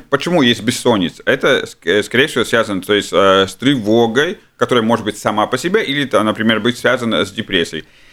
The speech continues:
Тогда, скорее всего, не на-, а, не требуются какие-то дополнительные, там, э, сложные обследования и так далее. Потому что если мы можем, как бы, э, а, как бы улучшить, вот, например, вот это состояние тревог, то есть уменьшать их,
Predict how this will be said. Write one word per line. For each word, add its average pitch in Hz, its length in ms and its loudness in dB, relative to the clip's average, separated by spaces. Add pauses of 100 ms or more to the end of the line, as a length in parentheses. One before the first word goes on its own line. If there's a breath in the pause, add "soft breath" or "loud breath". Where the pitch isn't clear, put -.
(160 soft breath)
Тогда, 139 580 2
скорее 151 380 0
всего, 135 260 2
не 127 160 4
на-, 113 460 2
а, 107 40 2
не 120 120 0
требуются 127 520 0
какие-то 101 320 -2
дополнительные, 101 680 0
там, 90 280 0
э, 87 140 4
сложные 92 520 0
обследования 117 500 0
и 95 40 -6
так 104 200 0
далее. 87 240 0
Потому 127 180 2
что 147 120 -2
если 147 260 0
мы 131 100 4
можем, 131 340 2
как 104 200 -2
бы, 104 100 -2
э, 92 640 4 (380 soft breath)
а, 95 160 2
как 104 120 0
бы 104 140 2
улучшить, 139 600 0
вот, 92 180 -2
например, 95 460 2
вот 92 160 -10
это 98 280 4
состояние 104 460 0
тревог, 117 440 0
то - 80 -6
есть 101 120 -2
уменьшать 107 480 0
их, 85 120 -10